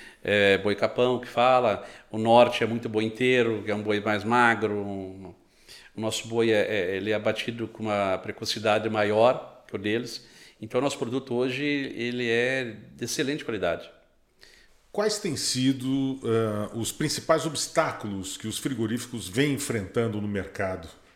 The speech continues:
Speaker 2: hoje? Falta de gado, eh, o preço muito difícil,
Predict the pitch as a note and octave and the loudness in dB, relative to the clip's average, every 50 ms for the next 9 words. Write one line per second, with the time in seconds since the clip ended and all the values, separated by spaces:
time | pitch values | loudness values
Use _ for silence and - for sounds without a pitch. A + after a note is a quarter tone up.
0 | _ _ - F#2 F#2 E2 D2 C#2+ - - - _ _ _ _ _ - - C#3+ C#3 | _ _ -10 -10 -8 -8 -10 -12 -16 -18 -20 _ _ _ _ _ -6 0 2 2
1 | C3+ - A#2+ G2+ F#2 G2+ E2+ G2 A2+ C3 C#3 C#3 C#3 C3 B2 C3 C3 C3+ C3 - | 2 2 0 -2 -2 -4 -2 2 2 4 4 2 0 -2 -4 -6 -6 -6 -6 -10
2 | - - _ - - - - G#2 - - - C#3+ D3+ C#3+ D3 - A2+ A#2 A#2+ A#2 | -18 -20 _ -16 -16 -14 -14 -16 -14 -2 0 2 2 2 0 -2 -4 -4 -4 -6
3 | A2+ G2 F2 F2 - - - B2+ C#3+ C#3+ C3 - - - - C3 B2 A#2+ B2 | -6 -10 -10 -10 -10 -8 -4 -2 0 0 0 -2 -4 -6 -6 -6 -4 -4 -4